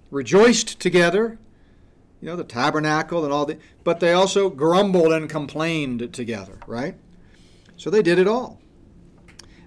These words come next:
Uh, then as they crossed into the promised land, a different generation, but now they're in the promised land, and they had a real sense of identity.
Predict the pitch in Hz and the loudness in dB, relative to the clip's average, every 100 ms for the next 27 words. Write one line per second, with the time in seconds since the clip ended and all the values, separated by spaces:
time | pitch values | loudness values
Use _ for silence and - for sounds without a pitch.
0 | - 143 147 - 196 208 208 - 208 185 | -4 -2 0 0 2 2 0 -4 0 2
1 | 175 175 208 202 220 190 170 - 185 220 | 4 2 4 2 2 0 -2 0 0 2
2 | 226 - 160 196 123 170 170 156 151 143 | 2 0 -2 -4 -2 -2 -2 -6 -6 -4
3 | 135 156 196 - 170 190 151 147 - - | -2 0 0 0 -6 -6 -4 -4 -6 -20
4 | - - - - - 190 247 196 185 190 | -20 -20 -20 -16 -2 2 4 6 4 2
5 | 190 208 277 277 - 151 131 139 190 180 | 0 0 0 -2 -2 -4 -4 -2 0 2
6 | 160 151 156 254 247 - 180 - 135 139 | 2 0 2 2 2 0 -2 -2 -2 -2
7 | 131 117 127 123 110 92 | -2 -4 -4 -6 -8 -12